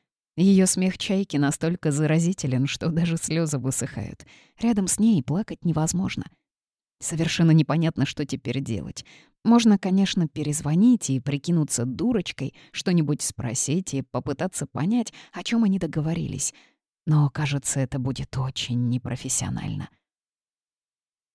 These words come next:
"Ты должна им перезвонить", дублирует её мысли Скай. "Может, это твой единственный шанс?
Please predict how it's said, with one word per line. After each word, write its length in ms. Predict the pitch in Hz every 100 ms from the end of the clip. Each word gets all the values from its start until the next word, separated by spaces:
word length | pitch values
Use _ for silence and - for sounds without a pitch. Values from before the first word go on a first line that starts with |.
| _
"Ты 120 | 175
должна 600 | 151 147 151 139 147 151
им 240 | 175 156 156
перезвонить", 760 | 151 151 139 147 120 - - - _
дублирует 640 | 147 147 143 139 135 131 127
её 260 | 135 127
мысли 320 | 135 131 -
Скай. 400 | 123 - 147 - - _ _ _
"Может, 360 | 202 247 269 269
это 180 | 285 262
твой 240 | 226 262
единственный 680 | 220 233 240 269 - 247 240
шанс? 440 | - 110 - -